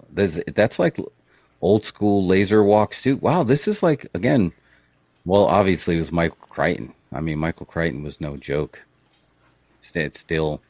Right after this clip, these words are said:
wow, that is, that is great. We, we started off in Tom,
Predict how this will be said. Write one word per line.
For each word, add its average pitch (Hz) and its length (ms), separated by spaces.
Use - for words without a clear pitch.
wow, 78 240
that 87 180
is, - 380
that 95 140
is 92 140
great. 82 500
We, 92 100
we 90 80
started 113 360
off 98 160
in 90 60
Tom, 101 440